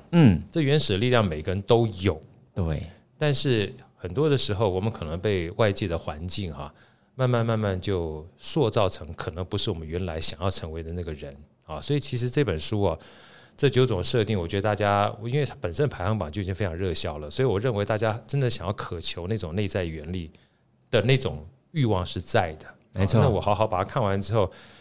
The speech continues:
Speaker 2: 其实我自己把它归类为主要的三种关系：一个是自己跟自己的关系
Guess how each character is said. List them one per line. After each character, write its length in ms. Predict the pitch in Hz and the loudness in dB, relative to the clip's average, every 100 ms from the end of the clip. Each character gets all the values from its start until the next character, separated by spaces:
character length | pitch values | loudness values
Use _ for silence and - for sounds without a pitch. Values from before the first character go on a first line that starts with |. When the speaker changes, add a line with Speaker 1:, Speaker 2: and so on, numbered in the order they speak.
| - | -20
Speaker 2:
其 160 | - 131 | -6 0
实 80 | 131 | 2
我 80 | 98 | 2
自 180 | 139 | 0
己 100 | 110 | -4
把 140 | 90 85 | -4 -6
它 100 | 87 | -6
归 200 | 95 101 | -2 0
类 100 | 98 | 0
为 400 | 82 80 80 80 - _ _ _ | -2 -4 -6 -8 -14 _ _ _
主 120 | - 90 | -8 -2
要 100 | 101 | 0
的 80 | |
三 240 | 92 98 95 | 0 -2 -4
种 120 | 80 | -8
关 200 | 76 78 | -12 -14
系： 140 | 73 101 | -12 -6
一 20 | |
个 60 | 107 | -4
是 40 | |
自 140 | 98 117 | -4 -6
己 100 | 82 | -6
跟 160 | 85 | -8
自 60 | 82 | -6
己 100 | 90 | -8
的 80 | 76 | -10
关 240 | 82 73 | -14 -12
系 200 | - - | -12 -14